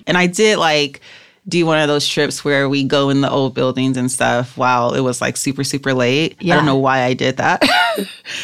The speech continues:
Speaker 1: Because it was, like, we were in those buildings and it used to be a hospital, so you still see all those things,
Speaker 2: Mm-hmm.
Speaker 1: like murals and all that stuff.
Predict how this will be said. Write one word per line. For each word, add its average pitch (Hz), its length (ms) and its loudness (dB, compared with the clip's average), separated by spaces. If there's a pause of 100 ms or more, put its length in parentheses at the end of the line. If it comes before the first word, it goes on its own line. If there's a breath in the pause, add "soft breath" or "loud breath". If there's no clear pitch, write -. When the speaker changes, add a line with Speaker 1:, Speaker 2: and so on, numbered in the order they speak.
Speaker 1:
Because 208 260 2
it 220 60 4
was, 214 160 4
like, 170 420 0
we 175 140 -2
were 170 80 4
in 190 180 2
those 202 240 2
buildings 156 420 2
and 147 160 0
it 160 100 0
used 208 200 2
to 208 80 0
be 175 80 2
a 160 60 2
hospital, 147 480 0
so 165 100 -2
you 160 100 2
still 180 280 0
see 175 240 0
all 147 200 4
those 151 280 0
things, 180 500 0
Speaker 2:
Mm-hmm. 185 280 2
Speaker 1:
like 135 200 0
murals 175 460 0
and 175 100 -2
all 170 120 2
that 170 180 0
stuff. 180 440 -2